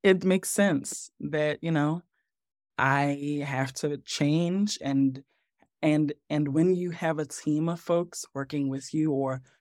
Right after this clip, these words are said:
you're seeking to build a team, right? Like, I was in the midst of, like, really trying to build a team. And then I'm like, "Man, I need more money.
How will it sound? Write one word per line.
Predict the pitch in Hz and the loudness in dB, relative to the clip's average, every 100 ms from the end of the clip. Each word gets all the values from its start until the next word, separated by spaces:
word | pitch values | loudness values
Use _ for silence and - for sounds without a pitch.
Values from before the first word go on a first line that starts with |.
| - | -4
you're | 139 | -4
seeking | 131 - 143 139 139 135 | -4 -4 -2 4 4 4
to | - | -2
build | 127 127 135 143 143 151 | -8 -8 -6 -4 -4 -4
a | 143 | -8
team, | - 151 143 143 147 147 _ _ _ _ - | -6 2 2 2 0 -6 _ _ _ _ -2
right? | 139 143 147 | 2 2 2
Like, | 135 131 | -2 -2
I | 143 | -2
was | 143 139 131 - _ - | -2 -4 -8 -12 _ -2
in | 151 151 | 2 6
the | 139 | 6
midst | 131 143 135 - 139 | 6 2 -2 -6 -4
of, | 131 | -4
like, | 135 127 127 - _ _ - | -6 -8 -10 -18 _ _ -6
really | 135 151 139 | 0 2 0
trying | 135 151 139 | 0 2 2
to | 135 | 0
build | 131 123 139 139 135 135 131 _ | -4 -4 -4 -2 -2 -4 -8 _
a | - 131 | -12 -10
team. | - - 151 165 135 131 - _ _ - | -6 2 4 6 4 0 -20 _ _ -4
And | 139 | -2
then | 160 | 0
I'm | 156 | 0
like, | 135 | -2
"Man, | 143 147 196 208 | 0 2 4 4
I | 185 | 4
need | 233 170 135 | 2 0 0
more | 135 127 | 0 2
money. | 135 277 - | 0 0 -4